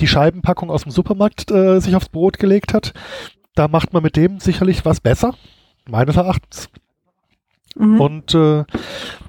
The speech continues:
Speaker 1: aber er drängt sich nicht so vor, den kannst du, glaub ich, mit, mit ganz vielem kombinieren, würde ich jetzt sagen.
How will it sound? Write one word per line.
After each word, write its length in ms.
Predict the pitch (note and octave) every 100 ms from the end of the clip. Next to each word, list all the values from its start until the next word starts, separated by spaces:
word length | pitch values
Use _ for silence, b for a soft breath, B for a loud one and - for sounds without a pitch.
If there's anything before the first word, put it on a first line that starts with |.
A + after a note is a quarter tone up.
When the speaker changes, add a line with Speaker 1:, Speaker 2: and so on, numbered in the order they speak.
| B -
Speaker 1:
aber 180 | - D3
er 60 | D3+
drängt 260 | D#3 F3+
sich 140 | G3+ E3+
nicht 120 | -
so 80 | F3+
vor, 220 | - A3+
den 80 | D3+
kannst 200 | B2+ D3+
du, 60 | F#3
glaub 160 | F#3
ich, 100 | G3
mit, 240 | - - -
mit 140 | F#3
ganz 180 | - F3+
vielem 220 | - G#3+ E3+
kombinieren, 640 | C#3 C3 B2+ B2 B2 B2 _ _ _ _ _ _
würde 180 | A#2 A2
ich 60 |
jetzt 140 | A#2+ -
sagen. 320 | A#2 A#2+